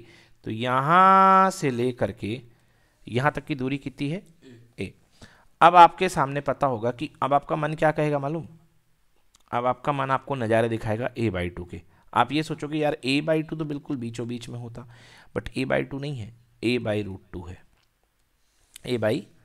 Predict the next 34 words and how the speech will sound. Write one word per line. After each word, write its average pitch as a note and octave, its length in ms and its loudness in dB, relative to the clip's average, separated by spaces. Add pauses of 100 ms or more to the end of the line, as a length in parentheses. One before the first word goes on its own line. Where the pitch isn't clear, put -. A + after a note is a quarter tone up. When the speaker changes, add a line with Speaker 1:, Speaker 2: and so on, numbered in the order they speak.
(220)
Speaker 1:
root G2+ 200 -6 (140)
two F#2+ 120 -12
है। - 120 -16 (360)
रूट D#3+ 240 0
टू F#3+ 80 0
कितना F#3 260 -2
होता F3 280 2
है? G3 160 -2 (120)
एक C3 180 0
दशमलव A2 380 -6
चार, - 260 -12 (1080)
एक A2+ 140 -2
दशमलव A2+ 460 -8 (300)
चार, - 240 -12 (520)
है - 100 -4
ना, G3+ 360 -4
होता B2+ 180 -2
है E3 60 -2
ना। - 360 -10
अब C3 120 -6
ये E3 100 2
बताओ, E3+ 280 2
जब D#3+ 220 0
आप C#3+ 160 -2
रूट D3+ 240 -6
टू F#3+ 80 -2
का F3+ 120 4
डिवाइड D3 300 4
करोगे A#2+ 340 -4
तो C3+ 260 -8
a D#3 120 4
by E3 220 6
root D#3 160 -2 (140)
टू, F3 280 -4